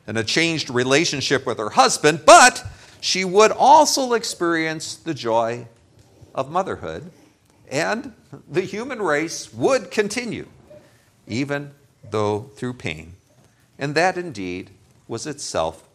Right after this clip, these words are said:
grace. And fourth, while their environment was impacted and they no longer existed in a perfect balance with nature,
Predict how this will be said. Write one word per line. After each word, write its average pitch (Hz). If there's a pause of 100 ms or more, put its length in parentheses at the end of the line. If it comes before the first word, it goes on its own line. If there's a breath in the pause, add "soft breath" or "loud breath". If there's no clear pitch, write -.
grace. 110 (920 soft breath)
And 165
fourth, 220
while 170
their 165
environment 165
was 208
impacted 151
and 170
they 170
no 180
longer 208
existed 143
in 135
a 127
perfect 151
balance 170
with 131
nature, 135